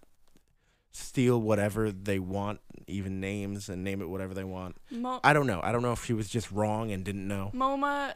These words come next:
Speaker 2: moma put her reasoning on their website. Do you want,
Speaker 1: Oh,
Speaker 2: do you want me
Speaker 1: okay.
Speaker 2: to share?
Speaker 1: Let's hear it.
Speaker 2: Um,
Speaker 1: Yeah.
Speaker 2: the artist cited a visit to the Ethnographic Museum in Leiden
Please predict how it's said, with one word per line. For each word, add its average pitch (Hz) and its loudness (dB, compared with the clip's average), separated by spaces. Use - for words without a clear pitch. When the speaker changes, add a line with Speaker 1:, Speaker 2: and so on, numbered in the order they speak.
Speaker 2:
moma 262 2
put - 2
her 214 -4
reasoning 226 -4
on 202 -6
their 220 0
website. 196 -2
Do - -6
you - -2
want, 196 -4
Speaker 1:
Oh, 135 4
Speaker 2:
do 226 -2
you - -2
want 123 0
me - 0
Speaker 1:
okay. - -2
Speaker 2:
to 220 -6
share? 214 -2
Speaker 1:
Let's 240 -4
hear 117 0
it. - -8
Speaker 2:
Um, 220 -2
Speaker 1:
Yeah. 214 -2
Speaker 2:
the 269 -4
artist 294 0
cited 262 -2
a 254 -2
visit 233 -6
to - -12
the 233 -6
Ethnographic 226 -4
Museum 233 -6
in 220 -8
Leiden 226 -6